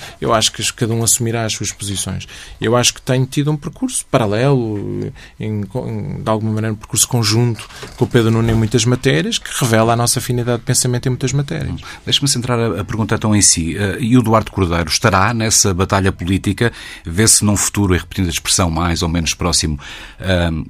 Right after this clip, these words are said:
Speaker 2: como líder do P S, ou é algo que afasta de todo, de absoluto?
Speaker 1: É algo que eu afasto. Não me vejo como <laughs> líder do Partido Socialista. Eh, não tenho essa, não tenho essa, essa ambição.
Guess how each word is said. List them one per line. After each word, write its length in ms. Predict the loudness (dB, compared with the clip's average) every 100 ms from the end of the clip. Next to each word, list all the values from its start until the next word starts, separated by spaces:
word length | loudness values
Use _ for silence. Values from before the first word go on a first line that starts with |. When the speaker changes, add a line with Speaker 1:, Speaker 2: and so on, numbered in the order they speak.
| 2
Speaker 2:
como 260 | 4 6
líder 260 | 6 4 2
do 140 | 0
P 160 | 2 2
S, 260 | 4 2 4
ou 160 | 4 4
é 40 |
algo 340 | 4 2 0
que 100 | 0
afasta 520 | 0 2 0 0 -4 -6
de 100 | -6
todo, 260 | -4 -6 -6
de 80 | -6
absoluto? 480 | -4 -4 -4 -8 -10 -16 -20 -8 2
Speaker 1:
É 60 |
algo 180 | 2 2
que 140 | 0 4
eu 160 | 4
afasto. 640 | 4 0 -2 -2 -6 -8 -8
Não 200 | -4 -2
me 80 |
vejo 340 | -2 0 0 0
como 160 | 0 2
<laughs> 20 |
líder 300 | 4 4 4
do 100 | 6
Partido 380 | 6 6 2 2
Socialista. 760 | 2 2 4 4 4 -2 -6 -8 -16 -18 -16
Eh, 240 | -10 -8 -4
não 180 | -4 -4
tenho 320 | -2 0 2
essa, 380 | 2 0 -2 -2
não 120 | -4
tenho 280 | -2 0 0
essa, 380 | -2 -2 -4 -6 -8 -12 -8
essa 220 | -2 0
ambição. 320 | -2 -4 -6